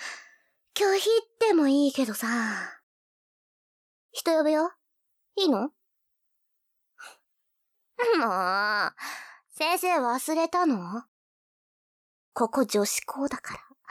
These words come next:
みんな私の味方。組み敷かれてても先生に勝ち目ないっしょ？で、どうする？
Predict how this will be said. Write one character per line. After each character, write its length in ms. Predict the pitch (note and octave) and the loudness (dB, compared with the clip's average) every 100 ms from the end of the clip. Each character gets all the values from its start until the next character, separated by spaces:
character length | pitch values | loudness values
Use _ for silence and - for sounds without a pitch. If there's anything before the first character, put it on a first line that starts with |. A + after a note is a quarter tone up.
| - - - - _ _ - | -6 -4 -6 -12 _ _ 2
み 120 | C#4 | 4
ん 680 | F#4+ G4+ G4 F#4+ F#4 F4 D#4+ | 6 4 4 4 2 2 2
な 200 | D#4 A3 | 0 -2
私 420 | - C4+ - C4 | -4 -6 -4 -2
の 240 | A#3+ A#3+ A3+ | -2 -4 -6
味 140 | F#3 - | -8 -6
方。 320 | D#4 E4+ E4 C#4+ - _ _ _ _ - F4 - - - _ _ - | -8 -8 -8 -10 -12 _ _ _ _ -10 -8 -8 -10 -16 _ _ -2
組 280 | C4+ C4+ E4 | 4 6 4
み 40 | |
敷 180 | - - | 2 -2
か 140 | D#4 | -2
れ 120 | D4+ | -2
て 140 | - G#3 | -2 -8
て 140 | F3 E3+ | -14 -18
も 140 | D#3+ _ - | -20 _ -8
先 280 | - A#3 B3 | 0 2 2
生 140 | A#3+ | 2
に 120 | F3+ | 0
勝 180 | - F#3 | -2 -8
ち 140 | - A#3 | -4 0
目 120 | B3 | 0
な 160 | G3+ G3+ | 0 -2
い 60 | |
っ 20 | A#3+ | -4
し 200 | - F3 | -6 -12
ょ？ 40 | A3+ - _ _ _ _ _ _ _ _ _ _ _ _ _ _ _ - - _ _ _ - | -16 -20 _ _ _ _ _ _ _ _ _ _ _ _ _ _ _ -20 -20 _ _ _ -4
で、 80 | D#4 B4 - D#5+ F#5+ C5+ | 0 2 0 -2 -2 0
ど 120 | F4 G4+ | 0 0
う 20 | |
す 120 | G4 | 0
る？ 100 | G#3+ | -2